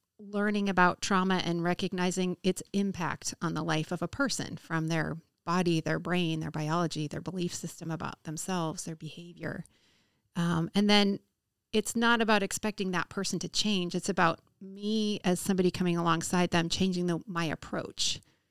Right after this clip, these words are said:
in the way I'm gonna care for them. So I'm gonna try to create an environment of felt safety. I'm gonna try to connect with them to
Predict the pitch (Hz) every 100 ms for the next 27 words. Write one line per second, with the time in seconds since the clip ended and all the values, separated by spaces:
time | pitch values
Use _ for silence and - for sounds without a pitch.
0 | _ _ _ - 180 170 165 156 156 156
1 | - 254 269 - 202 - - 190 _ -
2 | 180 180 185 175 - 208 202 208 160 165
3 | - _ _ - - 208 214 214 190 175
4 | 165 180 196 202 185 - 165 151 - -
5 | 233 233 - - - - _ _ _ _
6 | - 190 202 185 196 180 - 196 233 233
7 | 190 185 180 170 165